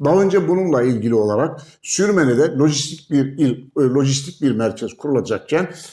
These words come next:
son anda ne olduysa oldu, Trabzon'un elinden alınarak İğdere'ye kaydırıldı.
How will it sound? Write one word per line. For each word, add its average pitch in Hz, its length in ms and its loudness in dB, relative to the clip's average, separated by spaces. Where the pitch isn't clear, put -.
son 233 320 2
anda 113 460 0
ne 131 100 2
olduysa 110 520 2
oldu, 165 520 2
Trabzon'un 123 500 0
elinden 110 400 0
alınarak 139 600 0
İğdere'ye 113 460 2
kaydırıldı. 92 680 -6